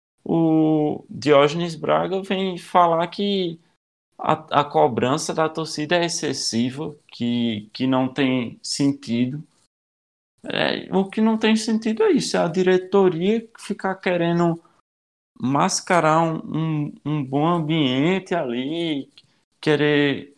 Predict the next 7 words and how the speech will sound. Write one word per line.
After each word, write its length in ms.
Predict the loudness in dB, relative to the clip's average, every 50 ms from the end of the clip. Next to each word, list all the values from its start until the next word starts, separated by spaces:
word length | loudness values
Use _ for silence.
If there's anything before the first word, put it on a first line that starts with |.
| _ _ _ _ _ _ -20
falar 480 | -18 -6 0 2 2 2 4 2 0 -2
que 160 | -2 -4 -2
o 60 | 0
Náutico 540 | 2 2 2 2 0 -4 -8 -10 -10 -10 -10 _ _ _ _ _ _ _ _ _ _ _ _ _ _ _ _ _ -20 -20 -20 _ _ _ _ _
tem 320 | 4 4 4 4 2 2
bons 260 | 2 2 2 2 0 -2
jogos, 640 | 0 2 4 4 4 2 0 -4 -6 -8 -14 _